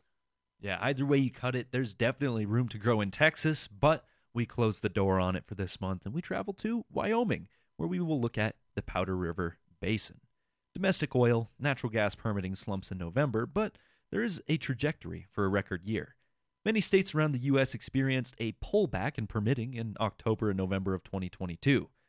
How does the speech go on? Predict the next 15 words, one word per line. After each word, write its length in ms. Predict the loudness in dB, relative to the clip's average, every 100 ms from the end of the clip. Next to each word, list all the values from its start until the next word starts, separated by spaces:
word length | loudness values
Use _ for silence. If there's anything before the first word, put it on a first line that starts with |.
| _ _ -2
Nationally, 520 | -2 0 -2 0 -2
the 100 | -4
permit 400 | -2 -2 -2 -2
count 320 | 0 0 -2
declined 400 | -6 0 0 2
by 120 | -2
seven 360 | -2 0 2 2
percent 420 | 0 -2 -2 -2
month 220 | -4 -2
over 160 | -2 0
month 220 | -2 -4
from 160 | -6 -6
October 560 | -4 0 2 2 -4 -2
to 120 | -2
November, 600 | -2 -2 -4 0 -2